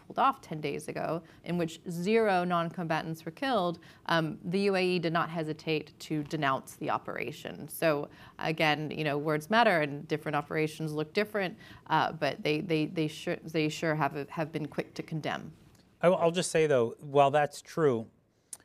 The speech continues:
Speaker 2: um, I have noted, and, and this is anecdotal, but I think this has held across the last couple of Ramadans, in particular, c-,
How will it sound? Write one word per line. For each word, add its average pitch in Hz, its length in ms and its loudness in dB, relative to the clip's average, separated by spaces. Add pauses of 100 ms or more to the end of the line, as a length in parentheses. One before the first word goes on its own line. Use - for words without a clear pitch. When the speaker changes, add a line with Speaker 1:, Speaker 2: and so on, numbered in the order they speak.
(320)
Speaker 2:
um, 131 480 4 (180)
I 156 160 6
have 143 140 2
noted, 143 380 6
and, 135 200 -4
and 165 140 0
this 175 160 0
is 185 140 -2
anecdotal, 160 600 2
but 139 160 0
I 139 100 2
think 180 540 -2
this 147 180 -4
has 139 160 -8
held 143 320 0
across 143 500 0
the 123 360 -2 (420)
last 151 340 2
couple 160 540 0
of 131 200 -4
Ramadans, 123 680 0
in 117 120 -12
particular, 139 840 -2 (580)
c-, - 160 -18